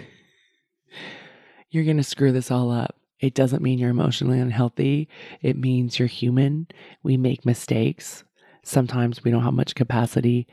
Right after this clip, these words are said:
to do this. And sometimes we just wanna go and watch a show, read a book, put this aside, and then get some sleep and come back and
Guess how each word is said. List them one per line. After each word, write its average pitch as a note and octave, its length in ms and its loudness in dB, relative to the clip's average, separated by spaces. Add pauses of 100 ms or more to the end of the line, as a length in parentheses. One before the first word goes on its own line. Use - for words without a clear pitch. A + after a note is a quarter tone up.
(300)
to - 100 -4
do B2 240 0
this. A#2 480 -2
And B2 140 -2
sometimes A#2 520 0 (320)
we B3 120 2
just B2 260 2
wanna A#2+ 220 0
go B2+ 480 0 (640)
and B2 440 -2 (140)
watch B2 360 0
a C3+ 40 -4
show, - 680 0 (320)
read B2+ 240 4
a A#2+ 60 -2
book, - 560 -2 (840)
put C#3+ 160 2
this - 180 2
aside, - 600 0 (100)
and B2 160 0
then - 220 0 (180)
get - 180 0
some - 160 0
sleep - 480 0
and A#2 140 -2
come A#2+ 220 0
back A2+ 380 0
and A#2+ 360 0